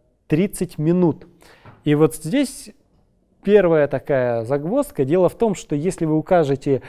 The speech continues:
любое значение меньше, это ни на что не повлияет. Минимальное время, с которой, грубо говоря, может приходить вот это сообщение widget updated, да, оно раз в тридцать минут.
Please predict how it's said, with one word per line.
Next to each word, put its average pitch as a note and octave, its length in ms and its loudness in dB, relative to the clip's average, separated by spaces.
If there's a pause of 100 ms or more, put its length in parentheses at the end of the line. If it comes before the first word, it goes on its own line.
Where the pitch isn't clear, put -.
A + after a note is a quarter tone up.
(140)
любое D3+ 420 6
значение D3 560 -2
меньше, G3 680 -4 (920)
это F#3 580 2
ни E3 240 0
на D#3+ 120 0
что F3+ 180 -4
не E3 100 0
повлияет. D3+ 640 0 (180)
Минимальное D3 720 2
время, C3+ 360 0
с - 80 -14
которой, B2 480 -2 (240)
грубо C#3 280 0
говоря, B2 320 0
может A#2+ 400 -2
приходить C3+ 640 -6
вот A#2+ 160 -6
это A#2 200 -6
сообщение A#2+ 580 -6
widget A#2 300 -6
updated, B2+ 560 -4 (280)
да, C#3 220 -6 (320)
оно E3 320 2
раз E3 160 2
в - 80 -18
тридцать D3+ 400 -4
минут. C3+ 400 -4